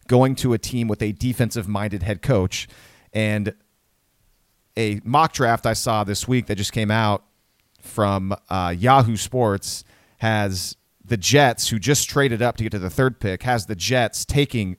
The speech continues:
Mayfield with that third pick. I don't like the idea of Mayfield going to New York with Todd Bowles as the head coach. I think Todd Bowles, it might be a lame duck head coach.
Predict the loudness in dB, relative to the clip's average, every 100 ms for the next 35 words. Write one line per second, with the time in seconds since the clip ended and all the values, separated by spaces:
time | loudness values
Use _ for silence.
0 | -6 -2 -2 -2 0 0 -2 -4 -2 -4
1 | -2 -2 -2 -2 -6 -20 -20 -20 _ _
2 | 2 4 6 4 4 2 2 4 4 4
3 | 2 0 0 0 -2 0 0 0 -2 0
4 | 0 0 -2 -6 -2 0 0 0 -2 -2
5 | -4 -6 -6 -4 -2 -2 -4 -10 -14 -20
6 | -20 -20 _ _ _ -4 -2 -2 0 0
7 | 2 2 0 0 -4 -6 -2 -2 -2 0
8 | 0 0 0 -2 -2 -4 0 0 0 -2
9 | -10